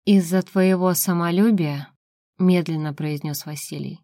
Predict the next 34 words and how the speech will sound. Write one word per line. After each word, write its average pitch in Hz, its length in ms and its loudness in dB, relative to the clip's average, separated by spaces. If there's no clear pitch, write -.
«три 208 180 4
человека 180 680 -2
умерло». 139 640 -8
«Я 185 300 2
знаю, 180 600 2
мне 196 320 6
очень 185 400 0
жаль, 165 400 -6
но 202 160 4
я 202 260 6
их - 180 -2
никак 202 440 0
не 165 100 -4
верну, 165 380 -4
правильно? 196 720 -4
А 190 140 0
решение 190 600 2
я 160 120 -4
принял, 151 600 -8
чтобы 165 380 -4
никто 160 320 -6
не 151 160 -6
пострадал». 147 800 -12
Пока 269 320 0
я 254 80 0
слушала 226 540 -2
историю 220 440 -2
про 170 160 -8
семью 190 360 -2
Морозовых, 180 760 -2
время 190 340 2
словно 170 380 -4
текло 156 320 -8
медленнее. 151 720 -6